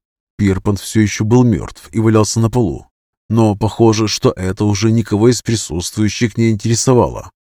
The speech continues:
Инфаркт, инсульт, тромб оторвался или его на самом деле отравили? Ответ на этот вопрос мы узнаем только после вскрытия. Но похоже, что у нас нарисовались более насущные дела, и вскрытию придётся подождать.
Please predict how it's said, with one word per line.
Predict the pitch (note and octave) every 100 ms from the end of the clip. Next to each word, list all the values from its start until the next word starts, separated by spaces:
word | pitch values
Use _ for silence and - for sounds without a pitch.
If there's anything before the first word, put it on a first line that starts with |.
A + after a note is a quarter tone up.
| _ -
Инфаркт, | G#2 - F2+ A#2 - - _
инсульт, | A2+ A2+ - F#2 A#2+ - _ _ -
тромб | G2+ G2 G#2+
оторвался | A2+ B2 A#2 A2 - F#2+ F2+ _
или | A#2+ A#2
его | A#2 A#2
на | A#2+
самом | A2+ C3 C3 G2+
деле | D#2 F#2+ G#2
отравили? | A2 G#2+ G#2+ G2+ F#2 - _ _ _ -
Ответ | A#2+ - F2+ F#2 -
на | A2
этот | G#2+ G#2 G#2
вопрос | G#2 A2 A2+ -
мы | G#2+ F#2
узнаем | F#2 - G#2+ G#2+
только | A#2+ G#2 A2+
после | A2 - A#2+
вскрытия. | - A2+ E2+ G2+ G2 - _ _ _ -
Но | A2 G#2+
похоже, | G#2+ - A2+ G#2+
что | G#2 - C3
у | B2+
нас | F2 F#2 -
нарисовались | A#2 A2 - G2+ A2+ A2 G#2
более | A#2 A#2 A#2+
насущные | A#2+ C#3 A2+ - F#2+
дела, | F#2+ A#2 D2+ - _ -
и | A#2+
вскрытию | - - F2 F#2 A2
придётся | G2+ G#2 A2 -
подождать. | G2+ - A2+ G#2 - -